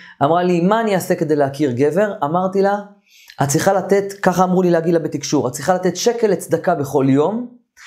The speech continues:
ואם תתני שקל לצדקה בכל יום, תוך חצי שנה את תכירי את בן הזוג שלך ותעברי, תעברי לגור איתו באותו בית, את כבר, זה יהיה כבר בבית אחר."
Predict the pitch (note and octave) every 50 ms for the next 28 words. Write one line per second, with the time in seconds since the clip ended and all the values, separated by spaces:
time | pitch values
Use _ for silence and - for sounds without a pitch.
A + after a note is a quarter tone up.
0 | - - - _ - C3+ E3+ A#3 C4 B3 - F#3+ F#3 F#3+ G3 F#3 F#3+ F#3 F#3 G3
1 | F#3 F3 F3 E3+ F3 - F#3 E3+ E3+ - F#3 F#3+ G#3+ B3 B3+ A#3+ B3 B3 A3+ -
2 | G#3+ G3+ - A3+ A3 - - F#3+ F#3+ G#3 A3+ B3 C4 B3 - - - - - _
3 | - C3 - D3+ C#3+ - G3 F3+ F3 E3 C#3+ C3+ D#3 D3 D3 C#3+ F#3 F#3+ F#3 G3+
4 | F3+ E3 C#3 C3 C3+ C3 B2 B2 C#3+ D#3 D#3 B2 A#2 C#3 B2+ C3+ D#3 D3+ C3+ B2+
5 | D3 C#3+ C#3+ - C3+ A#2+ A2+ A#2 A#2 - C3+ C3 E3 F#3 G#3 G#3 - - - -
6 | C#3 C3 A#2 B2+ C#3+ D#3+ E3 D#3+ D#3+ C#3+ C3+ B2+ A2+ C3+ C3+ C3 B2 C3 A#2+ -
7 | - A#2+ G#2